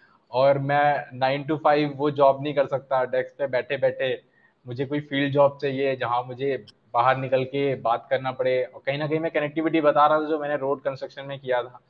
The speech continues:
ये फील्ड जॉब था पूरा, कैसे साइट ने संभाला। और फिर उन्होंने ये क्वेश्चन पूछने के बाद जब उन्होंने पूछा,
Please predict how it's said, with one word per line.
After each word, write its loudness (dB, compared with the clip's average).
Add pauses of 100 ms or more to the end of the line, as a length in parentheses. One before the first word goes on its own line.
(380)
ये -6
फील्ड -4
जॉब 2
था 2
पूरा, 0 (240)
कैसे -4
साइट -2
ने -8
संभाला। 0
और -4
फिर 0
उन्होंने 0
ये 2
क्वेश्चन -2
पूछने -4
के 0
बाद 2
जब 0
उन्होंने -4
पूछा, -4